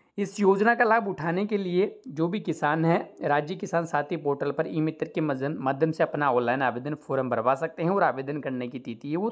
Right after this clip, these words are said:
तेरह सितंबर तक रखी गई है। लघु एवं सीमित कृषि के किसानों को ऑनलाइन आवेदन करने से पहले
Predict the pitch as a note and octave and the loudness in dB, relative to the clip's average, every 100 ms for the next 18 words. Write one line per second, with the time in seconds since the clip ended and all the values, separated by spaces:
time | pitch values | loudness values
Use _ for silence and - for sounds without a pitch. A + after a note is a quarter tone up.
0 | - D3+ C#3 F3 E3 D3 C3 B2 F#3+ F#3+ | -4 0 2 0 -2 -10 -6 -6 -4 -4
1 | A2 A#2 A2 F#2 - _ _ _ - - | -4 -8 -8 -10 -18 _ _ _ -16 -2
2 | D#3+ F3 A3+ A3+ A3 F#3+ G3+ - E3 G#3 | 0 4 2 2 0 0 0 -2 -2 -4
3 | E3+ G3 E3 D3+ D#3+ E3+ E3 D3+ D#3 C#3 | -6 -6 -2 0 2 4 4 4 4 2
4 | B2+ C#3 D3+ C3+ C#3+ D3 D#3+ D3 C3 E3 | 0 -2 -2 -2 -2 -2 -4 -2 -2 -4